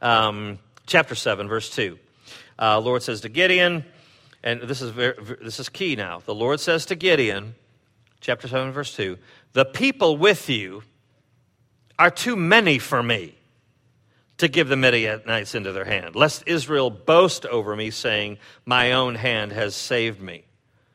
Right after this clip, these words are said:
All right, you get that? Very important for you to track with that, because this whole passage has gotten goofed up a million times by a million preachers over the years. It's been ruined. W-, God is saying,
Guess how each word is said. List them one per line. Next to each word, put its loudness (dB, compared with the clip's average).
All 0
right, 0
you -4
get 0
that? 2
Very 8
important 4
for 0
you 2
to 2
track 2
with -4
that, 2
because 0
this -4
whole 4
passage -2
has -2
gotten -4
goofed -6
up 2
a 2
million -4
times -6
by 2
a -2
million -4
preachers -6
over -2
the -4
years. -8
It's -20
been -2
ruined. 4
W-, -10
God 6
is 0
saying, 0